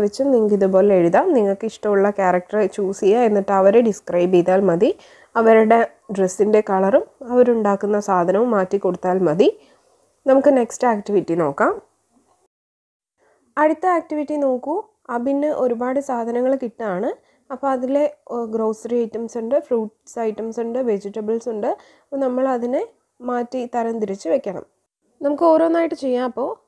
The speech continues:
സോൾട്ട് ഏതിലാ വരിക? ഗ്രോസറിയിലാ വരിക. ആപ്പിൾ അവിടെ already കൊടുത്തിട്ടുണ്ട്.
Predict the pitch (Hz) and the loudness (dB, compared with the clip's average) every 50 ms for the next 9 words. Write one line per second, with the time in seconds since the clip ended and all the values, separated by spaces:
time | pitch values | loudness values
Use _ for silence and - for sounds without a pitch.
0 | _ - - 277 240 226 226 233 240 233 302 392 494 - _ _ _ _ _ _ | _ -16 -6 -4 -2 0 0 0 0 2 0 0 0 -2 _ _ _ _ _ _
1 | _ _ _ _ _ - 294 294 269 285 277 269 262 254 240 233 226 226 208 208 | _ _ _ _ _ -4 -4 -2 0 0 0 0 0 0 0 0 0 0 0 0
2 | 202 190 190 - - 208 202 214 202 190 180 170 165 165 175 254 349 - - 254 | 0 0 -2 -4 -6 -4 -2 0 0 0 -2 -4 -4 -4 -4 -6 -6 -6 -6 -6
3 | 240 233 - 247 247 240 220 214 214 196 190 190 196 196 214 208 - 202 185 185 | -6 -4 -4 -2 -2 -2 0 0 0 0 0 0 -2 -2 -2 -2 -2 -6 -6 -6
4 | - 208 - 208 190 180 208 285 - | -8 -8 -8 -6 -6 -4 -4 -4 -4